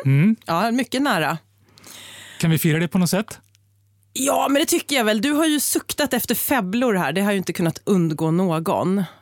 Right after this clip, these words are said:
Speaker 2: Och det hände ju ett mirakel här för bara en stund sedan.
Speaker 1: Låt höra. Håll oss inte på halster.
Speaker 2: Jo, mitt favoritfik, alla kategorier, har ju levererat febblor
Speaker 1: Underbart.
Speaker 2: till studion. Så vi sitter ju här med varsin febbla.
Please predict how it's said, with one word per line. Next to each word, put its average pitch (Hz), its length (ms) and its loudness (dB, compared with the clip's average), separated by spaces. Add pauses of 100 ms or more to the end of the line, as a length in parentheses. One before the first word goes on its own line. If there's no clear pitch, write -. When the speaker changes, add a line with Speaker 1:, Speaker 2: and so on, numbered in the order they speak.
(100)
Speaker 2:
Och - 220 -6
det 190 240 0
hände 240 360 -2
ju 254 40 -2
ett - 100 -6
mirakel 240 520 -2
här 151 360 -2
för - 180 -6
bara 170 200 0
en 165 80 -2
stund 302 340 -2
sedan. 190 320 -4 (920)
Speaker 1:
Låt 123 180 0
höra. 104 440 0
Håll 151 180 2
oss 139 100 0
inte 117 160 0
på 123 80 -2
halster. 113 460 0 (100)
Speaker 2:
Jo, 208 600 -2 (280)
mitt 233 380 -2
favoritfik, - 1200 -4
alla 175 300 -2
kategorier, 170 720 -4 (240)
har - 340 -4
ju 165 140 -2
levererat 170 640 -4
febblor 196 540 -4 (120)
Speaker 1:
Underbart. 185 680 2
Speaker 2:
till 277 100 0
studion. 214 560 0 (420)
Så 254 140 -2
vi 285 120 0
sitter - 360 -2
ju 339 80 2
här 220 200 0
med 202 220 0
varsin 185 400 0
febbla. 185 500 0